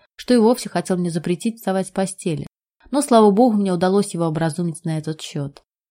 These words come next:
Мы с Мишелем решили вести календарь нашей беременности. Я не оговорилась насчет нашей, так как уже не могу воспринимать нас с ним иначе, чем единое целое.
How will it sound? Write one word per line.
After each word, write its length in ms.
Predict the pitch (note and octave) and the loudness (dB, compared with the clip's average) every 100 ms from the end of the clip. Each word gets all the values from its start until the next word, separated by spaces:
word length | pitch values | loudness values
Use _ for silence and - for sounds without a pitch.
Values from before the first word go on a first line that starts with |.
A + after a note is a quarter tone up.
| _ - | _ -8
Мы 80 | G#3+ | -2
с 80 | |
Мишелем 380 | B3 - D#4 C4 | 0 2 4 4
решили 360 | G3+ G3 B3+ A#3+ | 2 2 2 2
вести 240 | G3 - | 0 -2
календарь 440 | A3+ F#3+ F#3 G3+ G3+ | -2 -2 0 0 0
нашей 260 | F3+ - | -4 -4
беременности. 800 | F3+ F3+ D#3 C#3+ C#3+ - - D#3 - _ _ | -2 -2 -2 -4 -8 -10 -14 -16 -16 _ _
Я 160 | F#3 A3+ | 0 4
не 100 | A3+ | 4
оговорилась 600 | A3+ G3+ A#3 B3 F3+ - | 4 4 4 4 2 0
насчет 320 | E3+ - E3+ | -6 -6 -6
нашей, 500 | E3+ D#3 - D#3 D3+ _ _ - | -4 -4 -8 -12 -14 _ _ -4
так 140 | G#3+ | 0
как 180 | A#3 A3+ | 0 2
уже 200 | G#3+ A#3+ | 4 4
не 120 | A#3 | 2
могу 260 | G3+ G3 G#3+ | 2 2 0
воспринимать 600 | F#3 - F3 F#3 F3+ F3 | 0 -4 -4 -2 -2 -4
нас 200 | F3+ - | -6 -4
с 100 | F#3+ | -2
ним 200 | G#3+ F#3+ | 0 0
иначе, 440 | F3 D3+ - D3 | -2 -4 -8 -14
чем 200 | - E3+ | -6 -4
единое 460 | D#3+ D#3 F#3+ F3+ E3+ | -2 0 0 -2 -4
целое. 520 | - D3+ C#3+ - | -8 -6 -6 -8